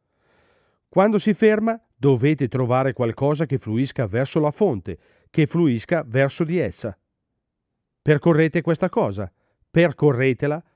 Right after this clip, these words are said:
percorretela e rimarrà sospesa. Poi percorretela a partire dal centro. Percorrete fino a scaricarle ambo le direzioni. E all'improvviso il somatico svanisce.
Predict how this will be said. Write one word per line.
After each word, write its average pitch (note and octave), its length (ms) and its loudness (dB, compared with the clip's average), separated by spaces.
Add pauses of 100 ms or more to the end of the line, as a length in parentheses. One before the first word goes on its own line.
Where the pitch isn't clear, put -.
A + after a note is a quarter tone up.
(120)
percorretela C#3 920 0 (160)
e D3+ 260 4
rimarrà C3 500 0
sospesa. B2 720 0 (800)
Poi C#3+ 300 2
percorretela D3+ 840 2
a C#3+ 100 -4
partire C3 380 0
dal B2+ 180 0
centro. F2+ 500 -4 (300)
Percorrete D3 640 2
fino D#3+ 220 0
a C3 40 0
scaricarle D#3 840 0
ambo E3 400 0
le D#3+ 140 2
direzioni. C3 760 0 (580)
E D3+ 160 4
all'improvviso C#3+ 720 0
il G#3 60 -2
somatico D3 520 -2
svanisce. D3+ 600 -4